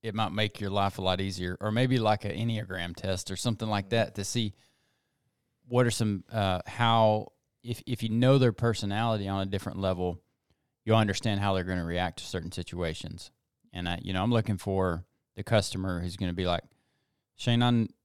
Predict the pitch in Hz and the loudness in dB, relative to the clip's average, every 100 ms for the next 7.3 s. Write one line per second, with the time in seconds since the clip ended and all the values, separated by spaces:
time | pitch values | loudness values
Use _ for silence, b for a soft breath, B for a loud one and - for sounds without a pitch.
0 | _ 104 107 107 98 - 90 101 90 95 | _ 0 2 2 0 -4 -4 0 0 0
1 | 87 95 87 - - 92 87 - _ - | -2 -2 -4 -4 0 0 0 -8 _ -8
2 | 87 87 92 90 87 82 78 82 - 82 | -4 -2 -4 -4 -4 -4 -6 -6 -2 -2
3 | - - - _ _ _ _ _ - 90 | -4 -16 -18 _ _ _ _ _ -6 -4
4 | 85 85 - - - _ - 85 87 - | -4 -6 -6 -10 -14 _ -6 -6 -6 -10
5 | 82 80 - - - _ _ - 90 82 | -12 -12 -12 -12 -16 _ _ -10 -8 -8
6 | 90 98 92 90 85 - - - - 95 | -10 -10 -6 -4 -6 -10 -12 -8 -6 -4
7 | 85 80 | -4 -6